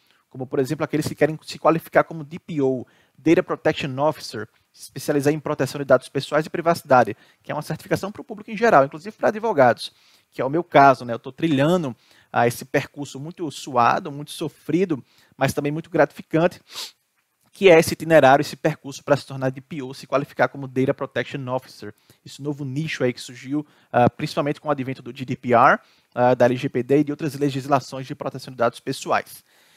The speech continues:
Eu possuo certificação pela Exim, ah, em Privacy and Data Protection Essentials, que é basicamente uma certificação, ah, que atesta conhecimentos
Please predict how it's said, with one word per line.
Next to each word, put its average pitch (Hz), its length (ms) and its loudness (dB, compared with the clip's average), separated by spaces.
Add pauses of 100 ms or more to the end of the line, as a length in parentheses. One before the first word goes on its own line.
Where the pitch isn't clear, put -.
(200)
Eu 139 100 0
possuo 170 260 -2
certificação 170 640 -2
pela 151 220 2
Exim, 131 400 -8 (340)
ah, 123 200 4
em 147 100 -4
Privacy 175 540 2
and 147 60 -8
Data 139 220 2
Protection 135 480 -2
Essentials, 185 600 -8
que - 100 -6
é 123 40 -4
basicamente 127 480 0
uma 127 40 -14
certificação, 127 800 -4 (340)
ah, 120 160 0
que - 140 -2
atesta 151 460 2
conhecimentos 139 640 -10